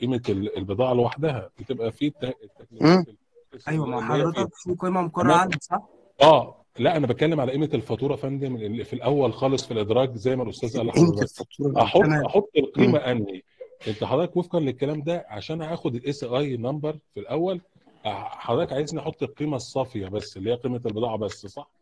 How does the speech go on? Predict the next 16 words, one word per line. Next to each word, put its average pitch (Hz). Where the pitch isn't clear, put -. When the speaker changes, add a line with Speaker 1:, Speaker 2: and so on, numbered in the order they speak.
Speaker 1:
عشان 101
Speaker 3:
طيب، 151
Speaker 1:
بعد 170
Speaker 3:
هقول 190
Speaker 1:
كده 196
Speaker 3:
لحضرتك 175
Speaker 1:
ابقى 131
Speaker 3:
على 120
حاجة. 175
Speaker 1:
اعدل 170
على 127
القيمه، 196
آه، 127
بناء 156
على 127
ال-، 110